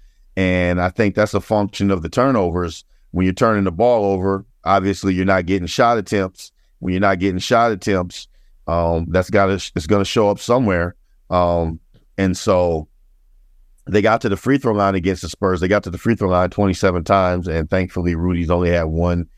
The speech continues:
crappy free throw game, happened to be the Boston game. Keep in mind that, the fact that Rudy shot two for eleven against Boston and they still beat him,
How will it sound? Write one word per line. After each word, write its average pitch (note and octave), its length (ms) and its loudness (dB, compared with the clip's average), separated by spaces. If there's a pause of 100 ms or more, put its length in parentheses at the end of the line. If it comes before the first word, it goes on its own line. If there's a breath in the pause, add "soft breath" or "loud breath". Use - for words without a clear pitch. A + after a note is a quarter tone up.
(200)
crappy F2 360 0
free G2 260 0
throw E2 240 -2
game, D#2 440 -2
happened E2 320 0
to D#2+ 60 -2
be D#2+ 120 0
the D2+ 100 0
Boston D#2 380 0
game. D#2 300 -2 (280)
Keep C3 180 -2
in F2 80 0
mind F2+ 320 0
that, F2 220 2
the D#2 40 -14
fact F2+ 300 0
that D#2+ 100 0
Rudy F#2 220 0
shot E2 280 0
two F#2+ 140 0
for E2 220 -2
eleven E2 300 2
against D2+ 340 -2
Boston D2+ 400 -2
and C#2+ 120 -2
they C#2 60 -2
still F#2+ 320 -2
beat C#2+ 260 -2
him, C#2 160 -4